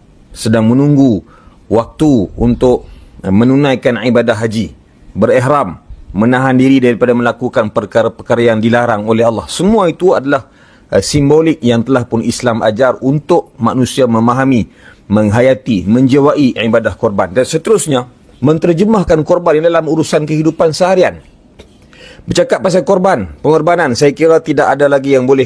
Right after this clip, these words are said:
kita tunjukkan contoh, melainkan apa yang berlaku di Palestin, di Gaza pada ketika ini. Mereka di sana berkorban, mengorbankan harta, bahkan nyawa, jiwa mereka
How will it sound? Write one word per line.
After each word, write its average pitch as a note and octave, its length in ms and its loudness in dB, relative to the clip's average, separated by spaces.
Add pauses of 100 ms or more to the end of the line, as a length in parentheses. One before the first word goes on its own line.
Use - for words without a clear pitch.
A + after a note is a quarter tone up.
kita - 240 -8
tunjukkan B2+ 400 2
contoh, A#2+ 400 -2 (480)
melainkan B2 400 0
apa B2 240 0
yang A#2 80 2
berlaku A2+ 400 0
di G#2+ 80 0
Palestin, A#2 480 0
di A2 160 2
Gaza A2 400 0
pada G2 160 0
ketika - 400 -2
ini. F2+ 240 -4
Mereka C#3 400 0
di D#3 80 2
sana D3+ 240 0
berkorban, D3 480 -2 (960)
mengorbankan F3+ 800 0
harta, E3+ 560 -2 (320)
bahkan E3+ 400 -2
nyawa, F3+ 480 2
jiwa G#3 320 2
mereka D#3+ 400 -2